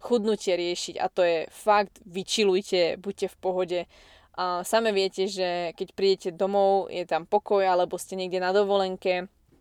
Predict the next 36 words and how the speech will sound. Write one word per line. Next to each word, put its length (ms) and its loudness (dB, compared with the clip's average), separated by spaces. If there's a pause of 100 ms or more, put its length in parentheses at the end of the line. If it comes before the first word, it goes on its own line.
(320)
a 80 -2
konečne 320 2
si 160 -4
oddychnete, 480 0
nie 80 0
ste 160 -4
v 160 -4
tom 0 -
strese, 320 -2
tak 160 -6 (160)
častokrát 400 -2
ešte 160 -4
aj 80 -6
schudnete 460 -6
a 60 -10
pritom 200 -8
ste 240 -6
jedli 160 -6
viac. 320 -2 (560)
Takže 160 2
ono 240 2
to 80 -6
naozaj 400 2
nie 240 -2
je 140 -2 (100)
o 160 -4
tom 160 -2
jedle 640 2 (400)
a 400 0
po 80 0
tých 160 -4
dnešných 320 -4
desiatich 400 -2
bodoch 400 0
vám, 240 -2
dúfam, 160 -2